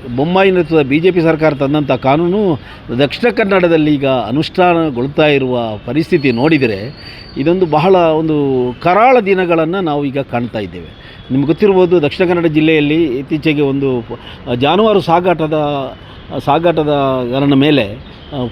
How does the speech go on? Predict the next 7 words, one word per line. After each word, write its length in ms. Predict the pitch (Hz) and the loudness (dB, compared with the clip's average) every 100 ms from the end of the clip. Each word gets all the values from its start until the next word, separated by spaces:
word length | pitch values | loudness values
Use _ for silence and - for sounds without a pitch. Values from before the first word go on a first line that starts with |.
| - | 0
ಪೊಲೀಸ್ 260 | 190 220 | 2 2
ಶೂಟೌಟ್ 400 | - 226 240 202 | 2 2 2 2
ನಡೆಯಿತು 360 | 143 120 101 101 | 0 -4 -4 -6
ಒಂದು, 460 | 113 90 87 - - - 135 | -8 -8 -12 -16 -20 -12 -2
ಮತ್ತು 500 | 160 160 196 208 - | -2 2 4 4 4
ಐದಾರು 400 | 160 190 220 226 | 4 4 4 4
ಮನೆಗಳು 720 | 185 196 202 196 208 202 | 2 2 2 2 2 0